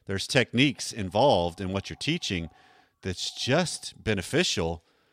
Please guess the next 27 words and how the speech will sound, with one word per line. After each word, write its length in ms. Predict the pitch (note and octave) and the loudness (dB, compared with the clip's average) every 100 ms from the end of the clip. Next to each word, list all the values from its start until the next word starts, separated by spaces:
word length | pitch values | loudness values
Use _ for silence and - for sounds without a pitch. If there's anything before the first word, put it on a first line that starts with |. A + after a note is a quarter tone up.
| _ _ _ _ G2+ | _ _ _ _ 0
on 280 | G2+ G2 - | 0 0 -4
connecting 500 | - A#2+ F3+ - A#2 | 0 4 4 2 -2
on 120 | G2+ A2 | 0 0
all 140 | E3+ | -2
kinds 420 | - G#3 C4 C3 | 0 0 0 -2
of 60 | E2+ | -6
levels, 440 | D#2+ D2 C#2 - | -6 -6 -10 -6
whether 280 | G#2 G2+ G#2+ | -4 -2 -2
there's 360 | G2 F#2+ F2 - | 0 -2 -4 -8
an 80 | G2 | -8
attachment 540 | F#2 A#2+ A#2 - G#2 | -2 0 0 0 -8
towards 340 | - G#2+ F#2+ F#2 | -2 0 0 0
where 140 | G#2+ | 0
it's 140 | F2+ A2 | 0 2
leading 300 | A#2 A2 G2 | 4 4 2
in 100 | F2 | 0
possible 400 | A2+ G2+ F2+ F2 | 0 0 -2 -6
sex 340 | - F3 - | 0 0 0
or 60 | C3 | -4
whether 260 | D#3 G#3+ | -2 -4
it's 100 | G3 | -6
just 180 | G3 - | -8 -6
an 60 | C#3+ | -6
attachment 480 | - C#3+ D3+ C3+ A2+ | -2 -2 -2 -6 -4
towards 380 | C3 A#2 - - _ _ | -2 -2 -4 -16 _ _
a 80 | G2+ | -6
moment 540 | F2+ A#2+ A#3 F#2+ - | 2 2 2 -2 -8